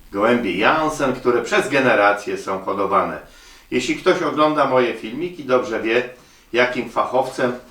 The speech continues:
jest Gerd van Houten, a u mnie ma tak zwany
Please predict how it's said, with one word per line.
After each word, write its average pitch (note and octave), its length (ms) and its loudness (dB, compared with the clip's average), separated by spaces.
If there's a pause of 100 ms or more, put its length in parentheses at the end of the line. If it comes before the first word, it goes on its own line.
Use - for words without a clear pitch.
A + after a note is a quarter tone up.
(220)
jest G#2+ 300 0
Gerd A#2+ 220 4
van - 200 -2
Houten, D#3 480 2 (260)
a - 140 -4
u F#3 160 4
mnie E3 380 0 (400)
ma - 180 2
tak G#2+ 200 -2
zwany G#2 460 0